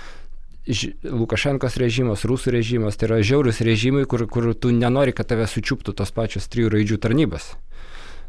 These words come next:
Tai okei, bet ir tuomet tai mane teis-, tarsi pateisina tos žmonės, kurie nesukyla prieš, prieš tą, prieš režimą Maskvoje. E,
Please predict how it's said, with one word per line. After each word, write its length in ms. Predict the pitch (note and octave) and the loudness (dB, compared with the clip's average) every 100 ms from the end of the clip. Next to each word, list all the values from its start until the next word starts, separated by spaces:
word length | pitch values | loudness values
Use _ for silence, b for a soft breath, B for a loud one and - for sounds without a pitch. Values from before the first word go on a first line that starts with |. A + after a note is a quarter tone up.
| B - | B -8
Tai 140 | - A#2+ | 0 0
okei, 160 | A#2 D3+ | 2 2
bet 300 | G#2 - - b b - | 0 -4 -10 b b -4
ir 160 | A2+ | -2
tuomet 280 | - C#3+ D3 - - - | 2 2 0 -6 -14 -2
tai 80 | C3+ | 0
mane 320 | C3 C#3 C#3+ | 2 2 2
teis-, 380 | C3+ C#3 C3+ - - - - | 2 0 0 -8 -10 -10 -2
tarsi 280 | C#3+ - | -2 0
pateisina 500 | C#3 B2+ D3+ C#3+ C#3 A#2+ | -2 0 0 0 -2 0
tos 220 | C#3+ B2 | 0 0
žmonės, 340 | C#3+ C#3 B2 | -2 -2 -2
kurie 160 | C#3+ C3 | 0 0
nesukyla 560 | C3 B2 C3+ - C3+ | 0 -2 -2 0 0
prieš, 300 | A#2 B2 A#2+ - | 2 -2 -4 -6
prieš 320 | - B2 B2+ - | -2 0 0 2
tą, 180 | B2+ A#2+ | 0 2
prieš 320 | - B2 - A#2+ | 0 0 0 0
režimą 360 | A#2 A#2 C#3+ A2+ | 0 2 2 2
Maskvoje. 480 | A2+ - C3 C#3+ G#2 | 0 0 0 2 2
E, 1040 | F#2 - - - - - - - - A2+ | -2 -10 -12 -12 -14 -14 -14 -14 -6 -4